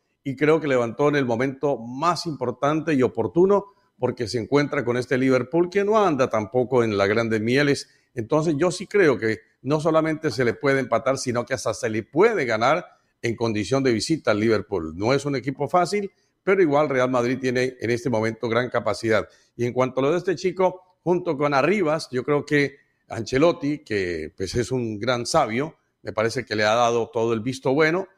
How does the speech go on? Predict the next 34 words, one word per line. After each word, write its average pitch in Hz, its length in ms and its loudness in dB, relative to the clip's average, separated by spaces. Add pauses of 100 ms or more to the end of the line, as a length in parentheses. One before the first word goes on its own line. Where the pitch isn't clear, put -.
(200)
le 104 320 -2
ha 113 100 4
visto 117 360 -6 (160)
cualidades, 127 720 0
facultades, 143 920 -4 (180)
tanto 104 340 -4
al 107 80 2
uno 131 200 0
como 110 220 -4
al 127 80 2
otro. 175 380 0 (260)
Lo 110 240 2
de 107 100 2
Arribas 127 380 0
también, 127 400 0
con 110 160 -2
dos, 139 180 -2
tres 127 140 -2
partidos 120 420 -2
más, 175 300 0 (260)
y 131 140 -2
ya 135 120 4
demostrando 135 640 0
que 104 120 -6
son 120 200 -6
muchachos 127 480 -2
que 117 120 -4
le 101 60 -2
van 110 160 0
a 120 60 0
dar 120 200 2 (300)
muchísimo 160 720 0
de 127 160 2
recambio 127 840 0